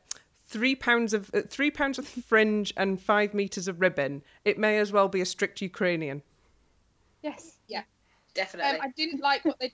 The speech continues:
Speaker 3: put Judge Rinder in, though. I liked his outfit, but they needed to just button up some of his buttons on his shirt. Like, he had a good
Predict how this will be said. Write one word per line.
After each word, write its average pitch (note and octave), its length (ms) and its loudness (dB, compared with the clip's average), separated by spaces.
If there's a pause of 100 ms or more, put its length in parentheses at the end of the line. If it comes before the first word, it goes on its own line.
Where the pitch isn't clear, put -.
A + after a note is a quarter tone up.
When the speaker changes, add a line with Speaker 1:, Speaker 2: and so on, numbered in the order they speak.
Speaker 3:
put C#4 200 -8
Judge A3+ 220 -8
Rinder A3 320 -8
in, E3 60 -14
though. E3 100 -4
I F#3 100 0
liked B3 260 -2
his E4 120 -10
outfit, B3 580 -2 (540)
but - 180 -2
they A#3 100 -4
needed B3+ 400 -6
to - 100 -18
just - 180 -16 (200)
button C4 300 0
up - 160 -4
some B3+ 360 -4
of B3 120 -6
his B3 160 -8
buttons F#3+ 500 -10
on F#3+ 140 -4
his G3 160 -8
shirt. D#3 400 -4 (140)
Like, A3 180 0
he A#3+ 100 -6
had C4 160 -2
a D#4 160 -8
good D#4 160 0